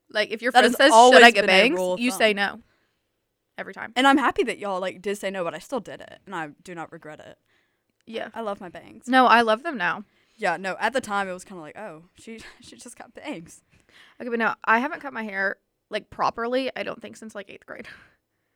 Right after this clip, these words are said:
Speaker 2: Really?
Speaker 1: Yes. It now goes down to literally my hip bones. Um, and I'm really scared to cut it.
Speaker 2: How much are you cutting off today?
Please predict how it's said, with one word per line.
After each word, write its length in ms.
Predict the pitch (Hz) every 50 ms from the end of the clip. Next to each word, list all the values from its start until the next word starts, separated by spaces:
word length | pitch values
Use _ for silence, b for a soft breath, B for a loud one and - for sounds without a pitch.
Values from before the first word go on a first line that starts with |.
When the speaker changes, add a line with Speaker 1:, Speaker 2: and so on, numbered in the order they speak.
| _ _ _ _ _ _ _ _ _ _ _ _ _ _ _ _ _ _ _ _ _ - - _ _ _ _ _ _ _ _ _ _ _ _ _ _ _
Speaker 2:
Really? 260 | 196 185 180 220 330 427 494 - _ _ _
Speaker 1:
Yes. 240 | - - 220 - - -
It 160 | 233 226 -
now 200 | 226 208 202 220
goes 240 | 226 269 285 294 277
down 280 | - 214 208 214 214 226
to 160 | - 247 233
literally 360 | 202 196 196 202 208 214 214
my 160 | 208 185 180
hip 280 | 190 190 214 185 - -
bones. 460 | - 226 240 254 262 277 269 - _ _ _ _ _ _ _ _ _ _ _ _ _ _ _ _ _ _ _ _ _ _ _ _ _ _ _ _ _ _ _ _ _ _ _ _ _ _ _ _ _ _ -
Um, 320 | 214 214 202 - - - _ _ _ _ _ _ _ _ _ _ _ _ -
and 120 | - 220
I'm 160 | 226 226 226 214
really 180 | 214 202 196
scared 240 | 196 - - 175 -
to 60 | _
cut 160 | - - -
it. 120 | - 226 - _ 247 247 _ _ _ _ _ _ _ _ _ _ _ _
Speaker 2:
How 160 | _ - 262
much 180 | 277 320 302 -
are 40 | 302
you 100 | 269 220
cutting 240 | - 220 208 190
off 140 | 180 175 175
today? 300 | _ - 160 - - -